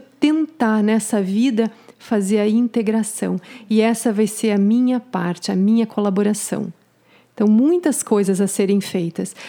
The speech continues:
mas da minha, na minha opinião, assim, nenhuma atitude com desespero é útil, mesmo quem estiver no fronte. Mesmo quem estiver no fronte, se tiver alguma capacidade de silenciar e se abrir, a ação dessa pessoa já vai ser melhor,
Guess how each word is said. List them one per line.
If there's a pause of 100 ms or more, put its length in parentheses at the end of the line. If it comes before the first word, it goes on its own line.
(160)
mas (1160)
da
minha,
na
minha
opinião,
assim,
nenhuma
atitude
com
desespero
é
útil, (260)
mesmo
quem
estiver
no
fronte. (300)
Mesmo
quem
estiver
no
fronte, (200)
se
tiver
alguma
capacidade
de
silenciar
e
se
abrir, (240)
a
ação
dessa
pessoa
já
vai
ser
melhor,